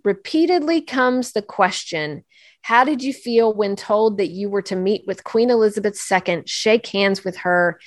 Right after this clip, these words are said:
and talk with her?'" So we literally have in this week's,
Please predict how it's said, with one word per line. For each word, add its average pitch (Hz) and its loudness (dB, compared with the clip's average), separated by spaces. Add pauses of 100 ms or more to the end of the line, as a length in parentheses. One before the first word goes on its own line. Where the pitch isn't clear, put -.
(380)
and 185 2
talk - 4
with 202 -2
her?'" 156 -4
So 233 6
we 269 0 (240)
literally 277 6
have 208 4 (800)
in 311 6 (100)
this 233 2
week's, 226 -4